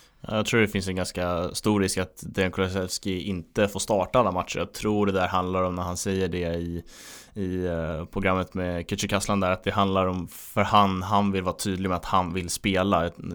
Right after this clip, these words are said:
Jag tror att han tycker det är viktigt och det är så jag läser honom. Jag tror inte han förväntar sig att han ska starta alla matcher, men det är självklart att han vill det. Han vill visa att liksom, "Jag,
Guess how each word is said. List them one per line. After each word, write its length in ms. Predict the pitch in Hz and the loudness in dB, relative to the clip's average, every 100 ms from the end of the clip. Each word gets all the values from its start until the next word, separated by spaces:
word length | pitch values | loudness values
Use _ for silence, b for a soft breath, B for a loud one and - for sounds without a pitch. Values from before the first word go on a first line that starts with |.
| - | -4
Jag 160 | 92 | -4
tror 100 | 92 | -4
att 120 | 90 | -8
han 280 | - 101 90 | -2 -2 0
tycker 220 | 85 95 | -4 -6
det 140 | 87 90 | -4 -4
är 40 | |
viktigt 340 | 90 87 104 92 | -4 -6 -8 -6
och 60 | |
det 80 | 92 | -4
är 40 | |
så 300 | 87 - 87 | -4 -4 -2
jag 180 | 85 82 | -2 0
läser 420 | 87 98 90 - | 2 2 2 -2
honom. 240 | 87 80 85 | -4 -6 -6
Jag 120 | 87 | -6
tror 100 | 95 | -6
inte 120 | 85 | -6
han 140 | 87 85 | -4 -6
förväntar 560 | - 92 101 98 - | -4 0 0 0 -4
sig 160 | 95 90 | -4 -4
att 80 | 85 | -6
han 100 | 87 | -6
ska 140 | 87 | -6
starta 340 | - 90 82 | -4 -2 0
alla 140 | 87 87 | -2 0
matcher, 500 | 87 - - 87 80 B B | -2 -4 -4 -4 -4 B B
men 120 | B 123 | B 0
det 60 | |
är 40 | 104 | 2
självklart 340 | 101 90 87 | 2 0 -4
att 80 | 85 | -6
han 180 | 85 85 | -6 -2
vill 280 | 104 80 | -2 -2
det. 80 | 78 | -4
Han 220 | 80 92 | -4 -2
vill 100 | 85 | -4
visa 320 | 82 85 82 80 | -6 -6 -6 -8
att 120 | - | -8
liksom, 240 | 90 90 | -12 -6
"Jag, 320 | 87 87 85 | -2 -2 -2